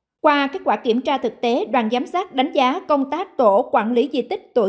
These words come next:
chức lễ hội Xuân Giáp Thìn năm hai nghìn không trăm hai mươi bốn đã được chùa quan tâm triển khai thực hiện các quy định về nếp sống văn hóa tại nơi tổ chức lễ hội tín ngưỡng. Đoàn giám sát ghi nhận và đánh giá cao sự cố gắng của chính quyền địa phương và nhà chùa trong công tác tổ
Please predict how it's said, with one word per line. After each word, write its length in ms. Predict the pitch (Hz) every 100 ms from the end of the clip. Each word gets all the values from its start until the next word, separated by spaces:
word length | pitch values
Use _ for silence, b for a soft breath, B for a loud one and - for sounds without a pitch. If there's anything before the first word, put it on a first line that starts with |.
| -
chức 220 | 427 -
lễ 160 | 240 220
hội 260 | 302 208
Xuân 240 | 285 277 240
Giáp 120 | 370 -
Thìn 220 | 220 202
năm 140 | 240
hai 120 | 254
nghìn 160 | 226 180
không 220 | - 226 220
trăm 160 | 226 214
hai 100 | 220
mươi 100 | 196
bốn 280 | 202 269 - B B B
đã 100 | 277
được 180 | 254 240 -
chùa 160 | 247
quan 240 | 233 294 277
tâm 260 | 277 262
triển 220 | 254 226
khai 120 | 247 277
thực 180 | 226
hiện 240 | 240 196 196
các 140 | 339 330
quy 100 | 277
định 260 | 214 185 185
về 160 | 208
nếp 160 | 202 302
sống 300 | - 240 311 -
văn 180 | 269 226
hóa 260 | 233 233 370
tại 200 | - 214
nơi 200 | 202 247
tổ 140 | 240 202
chức 260 | 190 370
lễ 140 | 240 220
hội 240 | 262 180 170
tín 220 | 226 381
ngưỡng. 240 | 262 175 254 B B B -
Đoàn 300 | 254 240 233
giám 200 | 247 320
sát 180 | 370 330
ghi 120 | 302
nhận 260 | 262 208
và 140 | 214 226
đánh 180 | 247 330
giá 120 | 339
cao 300 | 339 262 247
sự 140 | 247
cố 120 | 226
gắng 240 | 277 240 285
của 80 | 226
chính 240 | 220 254 370
quyền 180 | 247 202
địa 180 | 190 185
phương 180 | 294 269 B B B -
và 300 | 247 226 226
nhà 280 | 220 240 226 233
chùa 220 | 240 220 - _ -
trong 300 | 277 269 262
công 180 | 285
tác 340 | 254 285 - -
tổ 160 | 214